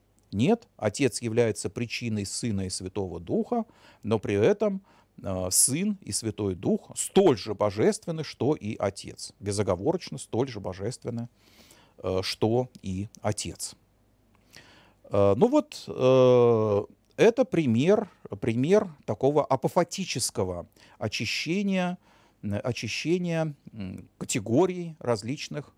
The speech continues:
богословских. Но мы еще более подробно И этот пример, и другие стороны троичного богословия рассмотрим, э, далее. Кстати, э, здесь же мы упомянули,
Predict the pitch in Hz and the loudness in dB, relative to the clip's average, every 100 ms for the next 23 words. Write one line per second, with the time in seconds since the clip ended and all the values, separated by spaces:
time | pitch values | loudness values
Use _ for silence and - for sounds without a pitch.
0 | - 110 123 113 80 78 - - - _ | -6 -2 -2 -4 -12 -14 -14 -16 -18 _
1 | _ _ _ 147 220 185 160 - 135 120 | _ _ _ 2 2 2 -4 -2 0 0
2 | 101 123 98 101 90 139 214 190 180 - | 0 0 0 -4 -2 0 0 -2 -6 -8
3 | _ _ _ _ 110 98 - 143 196 170 | _ _ _ _ -4 -2 0 0 0 -2
4 | - 151 151 156 147 135 123 _ _ 101 | -4 -4 -2 2 2 2 -8 _ _ -10
5 | 92 98 - 98 104 98 170 202 196 - | -8 -10 -12 -6 -4 -2 -2 0 -2 -6
6 | _ - - - - 165 160 147 147 139 | _ -20 -14 -12 0 2 2 2 0 -4
7 | 135 _ _ _ _ _ _ _ _ _ | -6 _ _ _ _ _ _ _ _ _
8 | - 98 151 151 139 - 120 123 117 135 | -8 -2 0 2 0 -2 -2 -2 0 -2
9 | - 120 123 110 104 101 - 117 165 147 | -2 -4 -2 0 -2 -2 -6 -6 -4 -4
10 | 143 - _ _ _ _ 95 92 117 95 | -8 -12 _ _ _ _ -12 0 2 2
11 | 82 78 - _ _ _ - - - 254 | -2 -14 -20 _ _ _ -20 -14 0 0
12 | 262 220 202 180 160 - 135 135 131 123 | 2 2 4 4 2 2 2 4 2 0
13 | 220 233 165 143 143 170 170 139 139 165 | -2 -2 -2 -2 0 0 0 -2 0 2
14 | 170 175 151 104 92 85 | 2 0 0 0 -2 -4